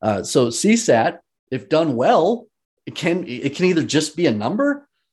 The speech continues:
or, or it can be a representative of, of a really good illuminating reality. Things like average handle time and, and volume per hour,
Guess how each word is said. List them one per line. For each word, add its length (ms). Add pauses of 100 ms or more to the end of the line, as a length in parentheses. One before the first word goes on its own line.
(240)
or, 160
or 220
it 100
can 140
be 100
a 60
representative 760
of, 160
of 140
a 40
really 380
good 280
illuminating 600
reality. 600 (480)
Things 280
like 200
average 420
handle 380
time 560
and, 200
and 140
volume 560
per 220
hour, 580